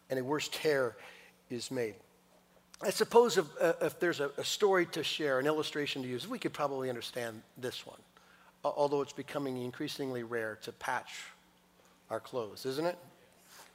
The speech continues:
Growing up in a family of, of eight kids, four boys, two girls, and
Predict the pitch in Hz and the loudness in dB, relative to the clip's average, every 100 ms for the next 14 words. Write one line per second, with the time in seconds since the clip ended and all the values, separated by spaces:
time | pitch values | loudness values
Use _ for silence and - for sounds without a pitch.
0 | _ - 127 147 170 165 160 143 - 160 | _ -18 -2 6 6 8 4 0 0 2
1 | 160 156 143 139 120 - 139 123 - 160 | 4 4 4 4 0 -4 -4 -6 0 0
2 | 165 - 165 160 - 170 156 135 147 143 | 0 0 0 0 -4 -4 -4 -2 -2 -2
3 | 131 - 156 139 147 143 123 127 120 | -4 -6 -6 0 0 2 -2 -6 -8